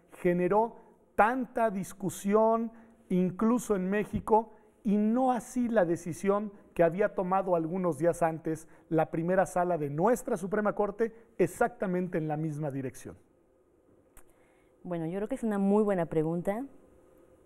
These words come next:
Speaker 2: Más bien c-, creo que el, el, el punto toral, o sea, el motivo por el cual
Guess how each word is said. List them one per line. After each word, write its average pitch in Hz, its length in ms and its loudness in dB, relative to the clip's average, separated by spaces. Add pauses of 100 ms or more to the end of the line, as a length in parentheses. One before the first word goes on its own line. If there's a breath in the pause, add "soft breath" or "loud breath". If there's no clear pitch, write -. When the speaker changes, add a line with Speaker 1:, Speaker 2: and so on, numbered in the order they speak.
(260)
Speaker 2:
Más 240 280 4
bien 269 140 2
c-, - 160 -12
creo 254 300 4
que 196 140 0
el, 156 260 -4 (100)
el, 147 800 0 (1040 loud breath)
el 180 180 4
punto 214 340 2
toral, 175 420 4
o 185 80 -8
sea, 160 100 -2
el 156 80 0
motivo 175 480 0
por 165 160 0
el 151 160 0
cual 165 340 0